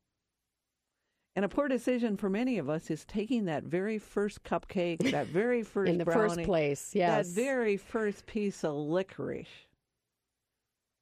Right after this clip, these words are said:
Speaker 1: and which usually turns into many over and over and over and over.
Speaker 2: Yeah. I bet you can't eat one. Well, it's already
Speaker 1: It is?
Speaker 2: time for a break. Isn't that amazing?
Speaker 1: Oh, my gosh.
Speaker 2: Uh,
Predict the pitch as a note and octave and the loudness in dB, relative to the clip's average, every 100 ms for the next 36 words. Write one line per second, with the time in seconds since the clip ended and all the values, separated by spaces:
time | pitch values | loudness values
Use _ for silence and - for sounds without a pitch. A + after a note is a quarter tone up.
0 | - G#3+ G#3 G#3+ - F#3+ F#3+ - F3 G3 | -4 -2 -2 -4 -2 -2 -2 -4 -2 2
1 | B3 A#3 G3+ G3+ - F3+ F3+ F3+ F3 E3+ | 2 0 -2 -2 -4 -2 -2 -2 -2 -2
2 | - D#3 D3 D3 - - D#3 _ _ _ | -4 -4 -2 -2 -4 -10 -18 _ _ _
3 | _ - E3 E3+ F3 D#3+ D3 D3+ C#3+ D3 | _ -2 0 0 -2 -2 -2 -2 -2 -2
4 | B2+ C3+ E3+ D3+ - _ _ _ - C3 | -4 -2 -2 -4 -8 _ _ _ -6 -4
5 | A#2+ A#2 _ - - - B2 C3+ C3+ E3 | -4 -8 _ -20 -14 -4 0 2 2 0
6 | - E3 D#3 - - - D#3 - C3 B2 | 2 2 2 -2 -6 -2 0 0 0 0
7 | A#2 A#2+ _ - - - - F3+ E3+ E3+ | 0 -2 _ -20 -20 -20 -2 2 2 0
8 | - E3 G3 F3+ E3 D#3 B2+ A#2+ - F#3 | 0 0 2 2 2 2 0 -4 -6 -2
9 | F3+ A#3 F4 D3+ D#3+ - D3 C3+ C#3 B2 | 0 2 2 2 0 0 -2 0 -2 -2
10 | A2+ - - E3 A3+ G3 D3 C3+ C#3+ F3 | -2 -4 -6 -2 0 0 0 0 0 0
11 | F#3+ G#3 _ A3 A#3 D#3 C3+ G#2+ - - | -2 -4 _ -6 -4 -4 -4 -6 -10 -20
12 | _ - E3+ D#3+ | _ -2 2 2